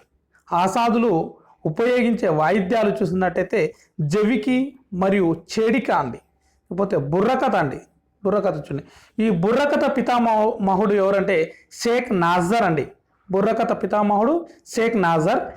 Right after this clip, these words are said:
ఈ కళారూపాన్ని తంబూర కథ అని లేదా తందాన కథ అని కూడా వ్యవహరిస్తారండి. మళ్ళీ ఒకసారి చూడండి, బుర్రకథ. ఈ కథ పితామహుడు షేక్ నాజర్. ఈ కళారూపాన్ని తంబూర కథ అని లేదా తందాన కథ అని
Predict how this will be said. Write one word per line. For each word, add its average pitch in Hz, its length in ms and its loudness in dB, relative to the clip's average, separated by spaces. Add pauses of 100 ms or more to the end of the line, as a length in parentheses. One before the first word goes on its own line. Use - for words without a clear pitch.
(240)
ఈ 226 120 0
కళారూపాన్ని 233 960 0 (220)
తంబూర 226 420 2
కథ 240 220 0
అని 190 520 2 (240)
లేదా 190 280 2
తందాన 208 580 0
కథ 233 160 0
అని 190 160 0
కూడా 190 240 0
వ్యవహరిస్తారండి. 165 760 0 (260)
మళ్ళీ 175 160 0
ఒకసారి 175 280 -2
చూడండి, 147 260 -2 (360)
బుర్రకథ. 196 420 0 (400)
ఈ 190 100 2
కథ 190 220 -2 (140)
పితామహుడు 202 760 2 (140)
షేక్ 214 280 0
నాజర్. 165 420 2 (480)
ఈ 208 80 2
కళారూపాన్ని 208 920 0 (440)
తంబూర 208 440 2
కథ 233 220 0
అని 202 360 2 (160)
లేదా 196 240 2
తందాన 202 580 2
కథ 220 140 0
అని 190 320 0